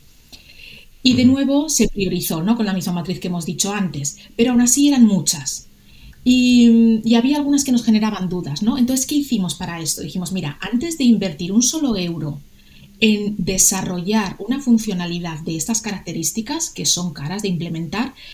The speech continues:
Speaker 1: lo que vamos a hacer es una
Speaker 2: Ujú.
Speaker 1: validación temprana. Vamos a coger sites relacionados o de la competencia internacional que tengan esta funcionalidad". Incluso lo que hacíamos era coger varios, ¿no? Eh, que tuvieran esta funcionalidad implementada de forma diferente,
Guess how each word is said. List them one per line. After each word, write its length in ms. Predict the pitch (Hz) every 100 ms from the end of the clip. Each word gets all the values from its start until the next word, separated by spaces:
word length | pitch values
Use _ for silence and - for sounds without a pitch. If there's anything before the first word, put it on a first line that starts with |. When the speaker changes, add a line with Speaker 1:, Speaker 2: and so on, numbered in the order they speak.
| -
Speaker 1:
lo 100 | 220
que 100 | 214
vamos 120 | 226 277
a 40 |
hacer 120 | 285
es 80 | 104
una 140 | 240
Speaker 2:
Ujú. 80 | 240
Speaker 1:
validación 360 | 202 190 - - -
temprana. 480 | - - 165 214 - - -
Vamos 320 | 185 185 185
a 80 | 202
coger 420 | 196 - 247 - -
sites 640 | - - 220 175 156 -
relacionados 880 | 190 180 180 147 175 180 208 165 160 -
o 60 |
de 100 | 170
la 140 | 170 147
competencia 800 | 175 170 143 220 240 190 156 -
internacional 880 | 190 175 170 170 170 175 180 208 160 - - -
que 120 | 208
tengan 300 | 233 240 185
esta 200 | - 185
funcionalidad". 720 | 190 - 196 202 214 240 359 - - - -
Incluso 380 | 202 196 185 190
lo 60 | 175
que 60 |
hacíamos 280 | - 196 220
era 140 | 220 220
coger 320 | - 202 175
varios, 420 | 165 156 147 165
¿no? 220 | 220 - - - - - -
Eh, 180 | 202 196
que 120 | 208
tuvieran 260 | 202 196
esta 160 | 196 202
funcionalidad 560 | 208 190 202 196 214 220
implementada 500 | 196 185 185 202 180
de 100 | 175
forma 280 | 180 196
diferente, 600 | 220 214 240 262 254 302